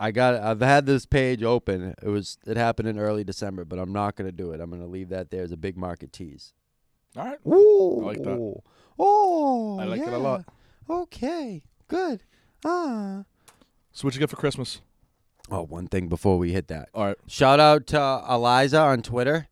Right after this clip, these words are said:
Speaker 1: She turned
Speaker 2: Oh,
Speaker 1: us
Speaker 2: yeah, that's right.
Speaker 1: on to the K F C fire log.
Speaker 2: <laughs>
Speaker 1: So you can get this fire log and burn it at your house, in your fireplace, and your joint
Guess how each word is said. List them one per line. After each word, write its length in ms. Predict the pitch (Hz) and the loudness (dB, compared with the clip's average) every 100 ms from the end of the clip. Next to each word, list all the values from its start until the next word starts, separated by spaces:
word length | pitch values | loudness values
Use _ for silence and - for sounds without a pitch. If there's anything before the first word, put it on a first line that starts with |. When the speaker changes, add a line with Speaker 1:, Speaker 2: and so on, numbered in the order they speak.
| _ _ | _ _
Speaker 1:
She 160 | - 131 | -12 -4
turned 380 | - 143 139 135 | 4 6 8 6
Speaker 2:
Oh, 80 | |
Speaker 1:
us 60 | 131 | 6
Speaker 2:
yeah, 40 | 135 | 6
that's 100 | 127 | 6
right. 60 | 131 | 6
Speaker 1:
on 220 | 147 156 - _ _ - | 6 2 -4 _ _ 2
to 340 | 143 127 113 - _ _ _ | 4 4 2 -6 _ _ _
the 80 | 127 | -6
K 420 | - 160 175 202 | 2 4 6 8
F 180 | 202 165 | 8 6
C 320 | - 185 175 | -2 0 0
fire 520 | - - 165 165 139 | 0 8 10 10 8
log. 480 | 107 98 90 82 - - | 4 2 2 -2 -12 -18
Speaker 2:
<laughs> 180 | 139 - | -20 -18
Speaker 1:
So 100 | - | 4
you 200 | 151 170 | 8 8
can 100 | 220 | 8
get 160 | 233 247 | 8 8
this 180 | 240 208 | 6 4
fire 440 | - 214 220 214 | 6 10 10 10
log 540 | 175 131 110 107 120 - _ _ _ - _ _ _ _ - | 8 8 8 6 2 -6 _ _ _ -20 _ _ _ _ -2
and 240 | 143 135 | 0 4
burn 280 | 107 170 190 | 8 10 10
it 220 | 139 139 - | 6 2 0
at 160 | 143 | 2
your 100 | 151 | 4
house, 500 | 135 151 127 - - - _ _ _ _ | 6 6 4 0 -8 -18 _ _ _ _
in 120 | 147 | 2
your 80 | 151 | 4
fireplace, 760 | 196 180 180 139 113 110 - - _ _ | 8 8 8 6 2 0 -4 -14 _ _
and 200 | 131 131 | -4 0
your 80 | 127 | 0
joint 500 | 107 160 170 190 180 | 4 6 6 4 -4